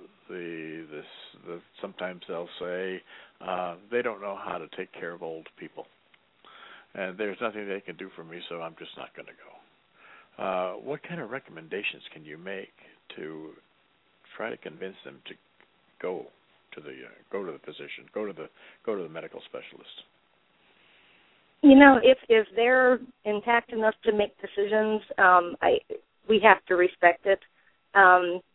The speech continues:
Speaker 2: and, and that's not always easy to hear, but if they're over eighteen and they're cognitively intact to, to, to make those decisions, even though we don't agree with them,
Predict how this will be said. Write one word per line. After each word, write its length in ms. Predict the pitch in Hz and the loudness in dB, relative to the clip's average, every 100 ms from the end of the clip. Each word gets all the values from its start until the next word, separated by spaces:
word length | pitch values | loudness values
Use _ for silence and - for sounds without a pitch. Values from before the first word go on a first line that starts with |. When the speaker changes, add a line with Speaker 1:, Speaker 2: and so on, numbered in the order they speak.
| _ _ - | _ _ 2
Speaker 2:
and, 160 | 220 202 | 4 6
and 140 | 226 | 6
that's 160 | 233 - | 6 6
not 140 | 247 | 8
always 300 | 214 208 196 | 10 8 6
easy 260 | 185 190 202 | 0 -2 0
to 100 | 180 - | 0 0
hear, 400 | 202 202 220 220 _ _ _ _ | 2 6 6 4 _ _ _ _
but 260 | 196 185 180 - | 6 6 6 0
if 120 | 214 - 214 | 0 2 6
they're 180 | 208 | 8
over 260 | 214 220 226 | 8 8 6
eighteen 540 | 208 - - 240 233 | 6 0 -4 -2 -2
and 340 | 196 190 185 185 | -2 -2 0 2
they're 380 | 180 175 180 - _ _ _ _ _ - | 4 6 4 -2 _ _ _ _ _ 4
cognitively 800 | 202 208 190 185 196 185 185 - | 6 6 2 2 2 2 2 -2
intact 380 | 180 214 208 - - | -2 4 4 2 2
to, 200 | 196 170 - _ _ _ _ _ | 4 4 0 _ _ _ _ _
to, 160 | 180 160 - | -6 -6 -4
to 100 | 202 | 0
make 200 | 208 220 | 2 2
those 160 | 202 180 | 2 2
decisions, 400 | 185 208 196 190 - | 2 2 2 0 2
even 220 | 247 247 | 4 6
though 100 | 226 | 6
we 140 | 202 | 6
don't 220 | 202 196 190 | 4 4 2
agree 340 | 180 196 196 | 4 2 4
with 180 | 165 - | -2 -4
them, 220 | 160 - | -8 -8